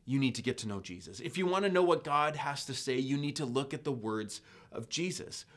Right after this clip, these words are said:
You need to wrestle with the difficult words of Jesus. So this is why we're focusing on these challenging phrases over the next number of weeks. And this morning,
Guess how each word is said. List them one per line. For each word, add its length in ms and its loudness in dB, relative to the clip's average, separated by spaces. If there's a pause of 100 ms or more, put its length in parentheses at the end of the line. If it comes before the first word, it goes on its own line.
You 120 -2
need 140 2
to 60 2
wrestle 520 0
with 140 -4
the 80 -2
difficult 560 -6
words 260 -12
of 100 -8
Jesus. 480 -6 (300)
So 120 0
this 220 8
is 100 0
why 200 8
we're 180 6
focusing 480 2
on 120 4
these 140 2
challenging 480 0
phrases 460 -2
over 160 -4
the 100 -6
next 280 -6
number 400 -4 (200)
of 160 -6
weeks. 260 -4
And 120 4
this 160 6
morning, 360 6